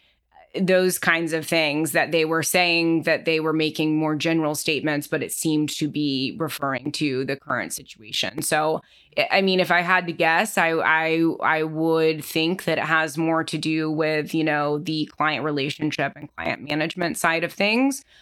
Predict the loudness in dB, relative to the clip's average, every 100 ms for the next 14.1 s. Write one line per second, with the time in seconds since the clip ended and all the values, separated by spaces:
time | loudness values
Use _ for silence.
0 | _ 2 4 6 6 4 4 4 4 6
1 | 4 4 2 2 4 4 4 2 0 0
2 | 2 2 2 2 4 4 2 2 2 4
3 | 0 -4 _ _ 2 4 2 2 2 4
4 | 2 0 2 2 0 -2 _ -20 _ -20
5 | -14 -4 0 4 4 4 4 4 4 0
6 | 0 4 6 6 4 4 4 4 4 4
7 | 2 0 0 -2 0 0 2 2 2 2
8 | 2 2 2 2 0 0 2 2 0 -4
9 | 0 -2 0 0 2 2 2 0 -2 0
10 | 2 2 2 2 2 -2 -8 -16 _ _
11 | 2 4 4 4 4 2 2 2 2 2
12 | 2 0 -2 0 2 0 0 2 2 4
13 | 2 2 -2 -10 _ _ 2 4 4 4
14 | 4